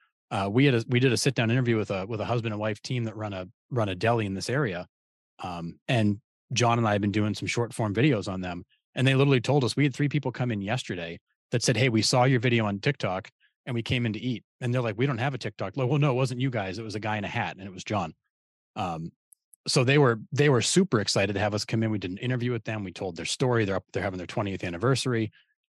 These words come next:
Uh, it's a great piece. But in the meantime, now we've built the credibility with them that, "Hey, we gave first. We weren't here to take anything. We're not asking for anything. We gave first." And because of the videos that we created,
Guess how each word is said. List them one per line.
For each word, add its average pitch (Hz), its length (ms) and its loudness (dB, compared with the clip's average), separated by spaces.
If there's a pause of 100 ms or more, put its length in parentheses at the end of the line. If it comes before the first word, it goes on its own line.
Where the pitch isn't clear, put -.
(100)
Uh, 90 300 -4
it's - 160 0
a 127 60 0
great 127 340 0
piece. 135 400 0 (960)
But 135 120 2
in 127 60 -4
the 113 80 -2
meantime, 127 480 2
now 107 200 2
we've 117 200 0
built 123 220 -2
the - 60 -6
credibility 110 480 -4
with 95 120 -8
them 117 180 -2
that, 95 100 -6
"Hey, 127 100 -2
we 143 140 0
gave 135 260 -4
first. - 420 -8
We 127 100 2
weren't 156 180 0
here 139 100 0
to 107 60 -4
take 143 240 -4
anything. 147 280 -4
We're 120 100 -4
not 87 140 -6
asking 123 340 -4
for - 100 -8
anything. 123 280 -4
We 113 120 -2
gave 113 360 -4
first." - 480 -6 (640)
And 120 120 -2
because 120 300 2
of 117 80 0
the 117 80 2
videos 113 260 2
that 107 120 -4
we 101 120 -6
created, 107 500 0